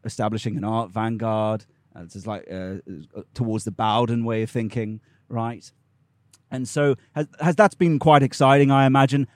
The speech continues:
How has that progressed? How has that built? You're hosting a lot of events. Just take us through the establishment of this new, uh, scene uh, that you're p-, a part of and a, one of the leaders of?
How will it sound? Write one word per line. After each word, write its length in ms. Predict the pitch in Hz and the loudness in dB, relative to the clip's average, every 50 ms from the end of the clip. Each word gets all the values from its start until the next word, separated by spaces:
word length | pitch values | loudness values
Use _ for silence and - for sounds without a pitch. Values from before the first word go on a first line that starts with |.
| _ | _
How 260 | _ - 165 175 175 160 | _ -4 -2 2 2 2
has 100 | 143 127 | 2 2
that 180 | 139 123 - - | 0 -2 0 -2
progressed? 640 | 120 123 113 98 - 123 123 123 123 117 - - _ _ _ _ | -2 -2 -2 -2 -2 0 2 2 0 0 -4 -10 _ _ _ _
How 200 | 139 143 147 143 | 0 2 2 2
has 100 | 139 117 | 2 2
that 240 | 131 117 110 - _ | 0 -2 -2 -2 _
built? 340 | 131 123 120 127 123 - _ | 2 2 2 2 0 -2 _
You're 260 | 135 131 120 117 113 | 0 0 0 0 0
hosting 300 | 113 151 147 - - 135 | 0 -2 -2 -2 -4 -6
a 60 | 120 | -4
lot 240 | 110 113 113 107 - | -2 -4 -4 -4 -6
of 80 | 113 107 | -10 -10
events. 320 | 101 92 110 117 110 - | -8 -8 -8 -8 -10 -12
Just 220 | _ - 143 - - | _ -18 -20 -6 -4
take 180 | 175 170 143 | -4 -4 -4
us 120 | 147 - - | -8 -12 -10
through 280 | _ 156 160 165 151 | _ -4 -2 -2 0
the 80 | 127 127 | 0 -2
establishment 580 | 113 - - 143 143 139 135 120 - - 113 | -4 -6 -4 -2 -2 -2 -2 -4 -6 -8 -8
of 60 | 107 92 | -8 -8
this 160 | 107 98 - | -12 -10 -6
new, 480 | 123 127 127 127 127 127 127 127 123 - _ _ _ _ _ _ | -4 -4 -2 0 0 0 0 -2 -4 -6 _ _ _ _ _ _
uh, 380 | - 107 107 107 107 104 107 104 - _ | -8 -6 -4 -4 -4 -4 -4 -6 -10 _
scene 640 | - - - 160 165 160 147 135 107 95 95 98 - _ _ _ _ _ _ _ - | -20 -6 -2 0 0 2 2 0 -2 -4 -10 -14 -18 _ _ _ _ _ _ _ -8
uh, 240 | 110 107 104 107 | -6 -4 -4 -4
that 160 | 104 117 - 123 | -6 -6 -6 -4
you're 340 | 120 123 123 120 120 117 | -4 -2 -2 -2 -2 -4
p-, 120 | - - 135 - | -6 -8 -8 -8
a 80 | 110 | -8
part 360 | - - 127 113 120 120 - | -4 -2 0 0 0 0 0
of 140 | 120 117 110 | -2 -2 -2
and 100 | 117 113 | -2 -4
a, 60 | 113 | -4
one 300 | 107 - 120 120 120 120 | -4 -2 -2 -2 0 0
of 60 | 120 113 | 0 0
the 60 | 113 | 0
leaders 340 | 110 120 139 147 127 - 82 | 0 2 0 0 0 -2 -6
of? 300 | 73 - - - - | -12 -14 -18 -20 -20